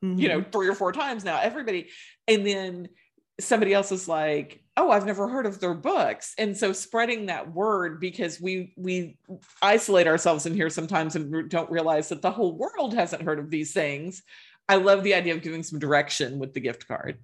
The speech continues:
Speaker 2: Yeah, like, you don't realize it probably. A lot of you who are listening to this are maybe the bookish guru in your f-,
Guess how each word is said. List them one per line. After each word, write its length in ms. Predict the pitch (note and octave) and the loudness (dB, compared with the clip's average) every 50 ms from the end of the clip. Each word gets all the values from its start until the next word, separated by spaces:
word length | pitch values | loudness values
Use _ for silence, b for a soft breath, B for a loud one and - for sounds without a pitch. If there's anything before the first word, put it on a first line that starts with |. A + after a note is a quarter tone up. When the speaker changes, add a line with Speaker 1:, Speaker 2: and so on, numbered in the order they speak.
| _ _ _ _ _ _ _ _ _ _ | _ _ _ _ _ _ _ _ _ _
Speaker 2:
Yeah, 340 | - F#3 F3+ D#3+ - - - | 0 2 2 2 2 0 2
like, 300 | F#3+ G3 F#3+ F#3+ - - - | 2 2 2 2 -2 -8 -8
you 240 | F#3+ F#3+ F#3+ A#3 C#4 | -6 -2 0 0 0
don't 300 | D4+ D4 C#4 A#3 - - | 0 0 0 -2 -2 0
realize 340 | F3+ F#3+ F#3+ F3 F3 F3 E3+ | 2 4 4 4 4 2 0
it 120 | D3+ - | -4 -6
probably. 580 | - - E3+ E3 D3+ D3 - - D3+ D3 F3 F#3 | -4 -4 -2 -2 -2 -4 -6 -6 -4 -4 -2 -2
A 80 | - - | -2 -2
lot 200 | F3 F3 F3+ F3+ | 0 0 0 0
of 120 | F3 D#3 | 0 -2
you 80 | D#3+ E3+ | -4 -4
who 60 | F3 | -4
are 80 | D#3+ | -6
listening 400 | D#3 D#3+ D#3 D#3+ - D3+ C#3+ C#3+ | -6 -6 -6 -6 -6 -8 -8 -6
to 80 | D#3 E3 | -6 -4
this 420 | D3 C#3+ D#3+ - - - - - _ _ _ _ - | -2 -2 -2 -2 -4 -6 -10 -12 _ _ _ _ 0
are 300 | E3+ E3+ E3+ E3+ - - - - - | 2 2 2 0 -4 -12 -18 -6 0
maybe 300 | F#3+ G3 G#3+ G3+ A3+ A3+ | 2 4 4 4 4 4
the 140 | G3+ F#3+ F3+ | 4 4 2
bookish 440 | D#3+ D#3 F3+ G3 F#3+ G3 F#3+ F#3+ F#3+ | 4 2 2 2 4 2 2 2 0
guru 460 | - - F#3 G3+ F#3+ E3+ D#3+ D#3+ D#3 | -2 0 2 2 2 2 2 0 0
in 180 | - E3+ E3+ | -2 -4 -4
your 120 | E3+ F3+ G3 | -4 -4 -4
f-, 100 | F#3+ - | -4 -8